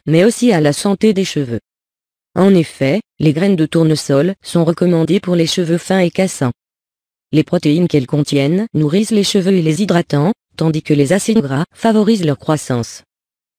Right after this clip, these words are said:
Le zinc et le cuivre contenus dans les graines de tournesol aident aussi à avoir une chevelure de rêve. Ceux-ci sont capables de stimuler la croissance des cheveux en facilitant l'absorption de certains acides aminés.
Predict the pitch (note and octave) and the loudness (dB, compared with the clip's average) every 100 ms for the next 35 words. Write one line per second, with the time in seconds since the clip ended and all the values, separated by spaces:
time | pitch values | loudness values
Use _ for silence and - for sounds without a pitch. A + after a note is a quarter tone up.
0 | _ _ - F3+ F3+ F#3 G3 F3 C#3 F#3+ | _ _ 0 2 2 0 0 0 0 -2
1 | F3 D#3 - E3+ E3 F3+ F#3+ D#3 D3+ D#3 | -2 -2 0 0 2 2 2 2 0 0
2 | G3 D#3+ D#3 E3 D#3 D3 - C#3 F3+ - | 0 0 0 2 2 0 0 0 0 -2
3 | D#3+ E3+ - G3 E3 D#3 G3 A3 G#3 G#3 | 0 0 0 0 2 2 2 2 2 0
4 | F3+ E3 E3 E3+ E3+ C#3+ A#2+ A2+ G2+ _ | -2 0 0 2 0 0 -4 -6 -14 _
5 | _ _ _ _ _ _ - - A#3+ - | _ _ _ _ _ _ -6 0 0 0
6 | A3 D#3 E3 D#3+ F#3+ E3 C#3+ D3+ - G#3 | -4 -2 -2 0 0 0 -2 -4 -2 0
7 | G3 F#3+ F#3 D3 F3 E3+ A#3+ A#3 F3 F3 | 2 2 0 0 -2 0 0 0 -2 -2
8 | D3+ C3+ C3 E3+ D#3 D#3+ F3+ - F#3 F3+ | -4 -2 0 0 0 -2 -2 -2 -2 -2
9 | E3+ F#3+ D3+ - E3+ - - D#3+ C#3+ C#3 | 0 0 0 -2 -4 -4 -4 -2 0 -2
10 | D#3+ - D#3+ E3+ - A3+ G3+ G3 E3+ C3 | -4 -2 2 0 0 0 2 2 2 0